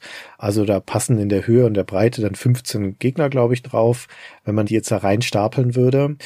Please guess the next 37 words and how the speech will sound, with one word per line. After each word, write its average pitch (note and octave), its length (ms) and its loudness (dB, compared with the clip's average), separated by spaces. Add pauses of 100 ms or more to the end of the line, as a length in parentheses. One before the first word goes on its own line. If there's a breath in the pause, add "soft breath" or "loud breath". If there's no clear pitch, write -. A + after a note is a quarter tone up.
(260 loud breath)
Aber A#2+ 560 2 (320)
in E3 260 -2
der A#2 260 4
Gesamtanmutung, A2+ 1200 -2
dadurch, A2 300 2
dass - 180 -2
der G2+ 140 -2
Bildschirm D3+ 420 0
so A2+ 160 0
lebt, F#2 580 -4
weil G2+ 140 2
da G#2 80 4
sich A2 240 -4
so A2 140 -6
viel G#2+ 160 -2
bewegt - 500 -2
da G#2 80 0
drauf, F#2 400 -6
sieht - 220 -12
das G#2 160 -4
sehr G2+ 240 2
hübsch - 240 -2
aus. A3+ 340 -4 (320 loud breath)
Und A#2+ 100 0
es A#2 120 -2
hat C#3 100 0
auch D3 80 0
diesen B2+ 280 0
hübschen E3+ 300 -4
Kniff, D3+ 280 0
dass C3 180 -2
die A#2+ 160 -8
Gegner B2+ 640 -2 (180 loud breath)
sich - 260 -4
so C#3 100 4
leicht A#2 340 2
überlappen. G#2+ 720 -2